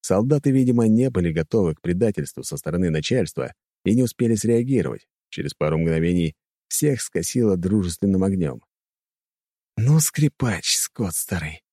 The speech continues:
я точно тебя убью!» — прорычал я, выползая с противоположной стороны здания. Стрельба прекратилась,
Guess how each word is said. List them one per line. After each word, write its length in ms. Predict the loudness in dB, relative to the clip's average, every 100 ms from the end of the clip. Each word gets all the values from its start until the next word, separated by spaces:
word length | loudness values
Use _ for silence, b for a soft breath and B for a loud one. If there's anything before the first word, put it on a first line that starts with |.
| _ _ _ _ _ -8
я 260 | -2 0
точно 400 | 2 2 2 2
тебя 280 | 0 2 2
убью!» — 540 | 2 0 -2 -2 -4 -8 -14 _
прорычал 520 | -4 -2 -4 -2 0 2
я, 280 | 2 2 -2 _ _
выползая 520 | -2 0 0 2 0
с 60 | 0
противоположной 760 | -4 -2 -2 0 0 0 -2 -4
стороны 340 | -2 0 0
здания. 540 | 0 -2 -2 -6 -14 -20 _ _ _ _ _ _ _ _
Стрельба 520 | -6 0 2 2 0
прекратилась, 840 | 0 -2 0 0 2 2 2 0